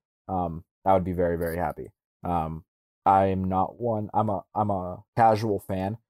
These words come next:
who really likes the idea of players wanting to play for the team that they're on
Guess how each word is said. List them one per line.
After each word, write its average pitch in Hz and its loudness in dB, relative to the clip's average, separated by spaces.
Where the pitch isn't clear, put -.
who 107 -4
really 95 -2
likes 90 -4
the 98 -6
idea 90 -4
of 87 -8
players 87 -4
wanting 90 -8
to 95 -6
play 98 0
for 107 -6
the 87 -12
team 95 -8
that 92 -6
they're 90 -2
on 110 -2